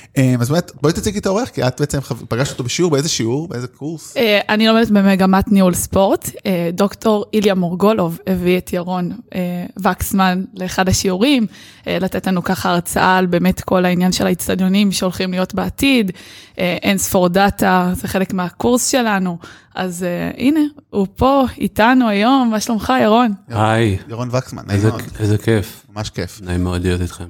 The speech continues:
Speaker 1: אז בוא
Speaker 3: תודה
Speaker 1: תספר.
Speaker 3: שהזמנתם אותי.
Speaker 1: אה, בכיף, אה, ובאת מהצפון הרחוק, מסתבר, שזה אבן יהודה,
Speaker 3: <laughs>
Speaker 1: אבל לא הפקקים היום, אז
Speaker 3: לא,
Speaker 1: זה
Speaker 3: לא
Speaker 1: בסדר.
Speaker 3: כזה, ו-,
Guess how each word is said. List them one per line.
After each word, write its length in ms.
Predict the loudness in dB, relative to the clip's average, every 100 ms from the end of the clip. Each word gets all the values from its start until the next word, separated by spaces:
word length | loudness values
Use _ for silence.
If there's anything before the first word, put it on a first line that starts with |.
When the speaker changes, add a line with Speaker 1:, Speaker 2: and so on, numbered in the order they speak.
| -14 -10
Speaker 1:
אז 120 | -4
בוא 100 | 0
Speaker 3:
תודה 120 | 0
Speaker 1:
תספר. 140 | 0
Speaker 3:
שהזמנתם 420 | 2 2 2 2 0
אותי. 180 | 0
Speaker 1:
אה, 460 | -4 -6 -10 -10 -10
בכיף, 500 | -12 -10 -10 -12 -16
אה, 60 | -14 -12
ובאת 500 | -12 -12 -10 -8 -6
מהצפון 460 | -6 -6 -6 -4 -4
הרחוק, 340 | -4 -4 -4
מסתבר, 320 | -6 -4 -2
שזה 240 | -2 -4 -2
אבן 140 | -2
יהודה, 340 | -2 0 0 0 -2 -4 -4
Speaker 3:
<laughs> 320 | -6 -6 0
Speaker 1:
אבל 100 | 2
לא 100 | 2
הפקקים 380 | 0 -2 0 2
היום, 300 | 2 0 -4
אז 140 | 0
Speaker 3:
לא, 100 | 0
Speaker 1:
זה 80 | 2
Speaker 3:
לא 140 | 2
Speaker 1:
בסדר. 160 | 2 0
Speaker 3:
כזה, 400 | 2 2 4 2
ו-, 540 | 2 2 4 4 4